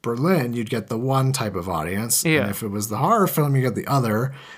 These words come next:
Speaker 1: And then you combine it, so you limit the audience even more.
Speaker 2: Yeah, you, you alienate, like, the, the German history people were frustrated by all of the horror elements. And
Speaker 1: Yeah, 'cause they didn't come
Speaker 2: they're
Speaker 1: for
Speaker 2: coming
Speaker 1: that.
Speaker 2: for, like, you know,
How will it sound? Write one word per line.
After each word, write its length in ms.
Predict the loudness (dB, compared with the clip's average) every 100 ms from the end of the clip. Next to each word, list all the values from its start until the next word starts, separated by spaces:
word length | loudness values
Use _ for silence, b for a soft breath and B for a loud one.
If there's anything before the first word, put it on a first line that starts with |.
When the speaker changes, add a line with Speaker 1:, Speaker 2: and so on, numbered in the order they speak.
| -4
Speaker 1:
And 80 | 0
then 80 | 2
you 80 | 2
combine 380 | 0 2 2 2
it, 140 | 0
so 120 | 2
you 320 | 2 2 0 -2
limit 400 | -2 0 0 0
the 100 | 0
audience 480 | 2 2 2 0 2
even 240 | 2 2
more. 140 | 4 4
Speaker 2:
Yeah, 180 | 6 4
you, 200 | 4 4
you 340 | 2 2 4
alienate, 720 | 4 4 4 2 2 0 -2 0
like, 400 | 2 2 0 -12 _ -10
the, 340 | 2 2 2 2
the 160 | 0
German 400 | 2 2 4 2
history 560 | 2 0 0 0 2 0
people 460 | 0 -2 0 -2
were 140 | 0 -2
frustrated 680 | 0 0 0 0 0 0 2
by 300 | 4 4 2
all 240 | 0 0
of 140 | 0 -2
the 100 | 0
horror 400 | 4 4 4 4
elements. 720 | 2 0 -4 -4 -6 -10 -16 _ _ _ _ 0
And 440 | 2 2 0 -4 _ -6
Speaker 1:
Yeah, 140 | 2 2
'cause 200 | 4 4
they 120 | 4
didn't 240 | 4 2
come 220 | 2 2 4
Speaker 2:
they're 140 | 2
Speaker 1:
for 40 | 2
Speaker 2:
coming 280 | 2 2 0
Speaker 1:
that. 80 | 0
Speaker 2:
for, 200 | 0 2
like, 440 | 2 2 0 -8
you 160 | -2 0
know, 460 | 2 0 0 -4